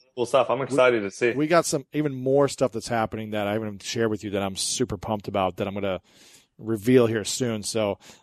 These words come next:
Speaker 2: uh, I'm excited. But the thing is, what I wanna recap this is, is there's a lot of proce-,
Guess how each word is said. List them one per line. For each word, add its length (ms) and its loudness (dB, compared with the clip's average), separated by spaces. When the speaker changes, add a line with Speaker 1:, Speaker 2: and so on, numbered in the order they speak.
Speaker 2:
uh, 240 4
I'm 140 4
excited. 480 0
But 180 -2
the 80 -8
thing 240 0
is, 160 2
what 100 4
I 40 6
wanna 160 2
recap 420 2
this 240 -8
is, 400 -6
is 160 -6
there's 120 -10
a 60 -4
lot 260 6
of 80 6
proce-, 460 2